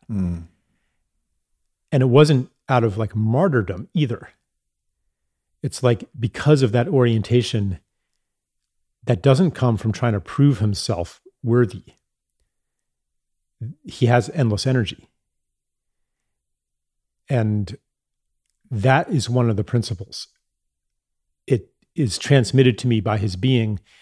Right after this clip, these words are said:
Speaker 2: And even that description I gave, it's not, if you reduce it to those words, "Oh, okay, let me take notes here. Always be oriented towards service." Okay, that gets at some of it. But maybe you can feel this man's energy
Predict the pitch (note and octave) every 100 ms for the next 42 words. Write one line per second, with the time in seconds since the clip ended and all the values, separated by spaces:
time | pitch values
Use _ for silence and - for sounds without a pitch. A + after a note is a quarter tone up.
0 | _ _ - B2+ E3 C#3+ C3 A#2+ A2+ A#2+
1 | - - D#3 - A#2 A2+ A2 G#2 G#2 F2
2 | - _ _ _ _ _ _ - - C3
3 | C#3 - _ - - B2 A2+ C#3 D#3 C#3+
4 | C3 A2+ A#2 G#2+ C3 G#2+ - - C#3 F#2+
5 | F2 D#3+ C3+ G2 - _ _ B2+ A#2+ C#3+
6 | - C3 A#2+ - F#2+ G2 - B2 B2 G2
7 | B2+ A2+ G#2+ - _ - B2 A#2+ A#2 G#2+
8 | A#2 A2 - A#2+ A2 G#2+ D#3 D#3+ D#3 D#3+
9 | G#3+ - C3 - D3 B2+ F#2+ - _ _
10 | _ _ _ _ C3 C#3+ C3+ C3+ D#3+ D#3+
11 | C#3+ A3 B2 A#2+ G#2+ - - D3+ F3+ C#3
12 | G#2+ G#2 - _ _ _ - A2 B2+ A#2
13 | A2 A#2+ A2+ G#2 G2 F2+